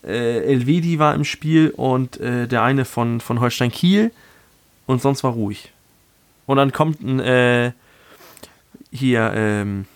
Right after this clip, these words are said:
Rubio um die, um die Ecke und wird, äh, und wird präsentiert. Äh, Katterbach kommt um die Ecke, sofort nachdem, äh, Leibold weg war. Also es, es funktioniert, unser Scouting, diese Dis-, Diskretion, die bei, beim H S V momentan hervorherrscht,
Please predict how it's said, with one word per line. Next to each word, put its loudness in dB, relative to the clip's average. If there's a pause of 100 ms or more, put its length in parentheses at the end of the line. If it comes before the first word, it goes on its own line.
(460)
Rubio 6
um 0
die, 0
um 0
die 0
Ecke 0
und -2
wird, 2
äh, 0
und -2
wird 0
präsentiert. 0
Äh, -2
Katterbach 0
kommt -4
um -2
die 0
Ecke, 0
sofort 0
nachdem, 2
äh, 0
Leibold 2
weg -4
war. 2 (380)
Also -4
es, -8
es -6
funktioniert, 0 (600)
unser 2
Scouting, 0
diese -2
Dis-, -6
Diskretion, 0
die -4
bei, 2
beim 0
H 2
S -4
V 0
momentan -2
hervorherrscht, 0